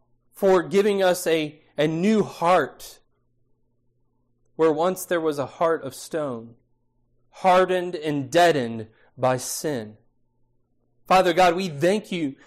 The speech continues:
for Your manifold love towards us, the love that You manifested to us in the person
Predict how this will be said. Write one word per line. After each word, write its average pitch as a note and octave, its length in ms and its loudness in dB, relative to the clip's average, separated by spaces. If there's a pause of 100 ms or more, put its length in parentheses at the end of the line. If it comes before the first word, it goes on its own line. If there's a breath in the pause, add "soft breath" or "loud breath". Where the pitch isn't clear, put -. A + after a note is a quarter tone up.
(120)
for F#3 140 0
Your F3 200 0
manifold F#3 880 -2 (520)
love D#3+ 440 2
towards C3+ 360 -6
us, - 460 -10 (680)
the E3+ 120 0
love G3 440 4
that F#3+ 220 -2
You F#3 100 -4
manifested F3+ 1300 -4 (560)
to E3+ 260 0
us B2+ 580 -2 (380)
in D3+ 140 -6
the C#3 80 -2
person E3+ 840 -4